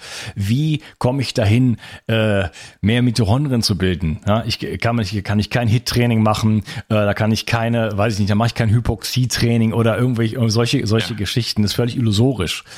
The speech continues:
Speaker 1: Ja, ich habe eine Sauna, äh, da kann ich, äh, schwitzen, da kann ich sozusagen, wenn ich, manche Menschen können keinen Sport machen. Als ich, äh, chronisch müde war, da war ich nach, nach einem Einstü-, also in den schlimmsten Phasen war ich nach einem einstündigen Spaziergang im Flachen ganz langsam mit meiner Freundin, bin ich danach fast ins Koma gefallen. Muss ich mir vorstellen.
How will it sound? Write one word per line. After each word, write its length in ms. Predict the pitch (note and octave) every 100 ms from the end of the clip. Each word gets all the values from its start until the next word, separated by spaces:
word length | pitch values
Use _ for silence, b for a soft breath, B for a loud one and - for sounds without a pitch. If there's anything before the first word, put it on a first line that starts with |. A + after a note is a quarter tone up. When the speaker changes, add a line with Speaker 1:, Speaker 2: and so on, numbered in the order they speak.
| B
Speaker 1:
Ja, 180 | G#2 A#2 B B
ich 80 | -
habe 120 | A2+ -
eine 100 | A#2+
Sauna, 640 | G2+ G#2 A#2+ C#3+ C#3+ D3 C#3+ B B -
äh, 320 | A2+ G#2+ G#2 - -
da 160 | G#2+
kann 180 | - B2
ich, 260 | B2 - - -
äh, 100 | G2
schwitzen, 640 | - C3 - - B2+ B2
da 80 | G#2
kann 180 | A2+
ich 140 | A2 -
sozusagen, 520 | G#2+ - G#2 G#2+ G#2
wenn 60 | G#2
ich, 220 | G2+ - -
manche 500 | - - F#2 A2 A#2+
Menschen 340 | G#2 A2+ A#2
können 240 | - C3 C#3
keinen 180 | A#2
Sport 320 | - - B2+ G#2
machen. 240 | G2+ F#2+
Als 160 | F2 -
ich, 320 | A#2 - -
äh, 180 | G#2 F#2
chronisch 340 | - A2+ A2+ -
müde 300 | A2+ E3+ G2
war, 220 | F#2 A#2 B B B B
da 120 | G2
war 140 | A2 A#2+
ich 140 | A2+
nach, 260 | G#2+ G2 G2+
nach 180 | G#2+
einem 160 | F#2+ G2
Einstü-, 420 | G#2+ C3 - C3
also 180 | G#2 G2
in 80 | G2
den 160 | F#2
schlimmsten 400 | F#2 B2 C3+ -
Phasen 340 | G2 A2+ A#2+ G#2+
war 60 |
ich 80 | G2
nach 120 | G2+
einem 120 | F#2 G2
einstündigen 600 | A#2 C3+ - A#2 A2 G#2+
Spaziergang 680 | - G#2+ - C#3 B2 G#2
im 140 | G2 G2
Flachen 440 | - A#2+ B2+ G#2+
ganz 220 | A2+ B2
langsam 340 | A#2 A#2+ A#2 G#2
mit 80 | G2
meiner 180 | G2
Freundin, 380 | F2+ B2+ C#3 A2+
bin 100 | F#2+
ich 100 | G2
danach 240 | G2+ G2+ -
fast 200 | G2+ -
ins 100 | -
Koma 280 | C3+ C#3+
gefallen. 440 | F2 - D2 - -
Muss 80 | -
ich 80 | -
mir 80 | G#2+
vorstellen. 480 | D3+ C3+ - C#2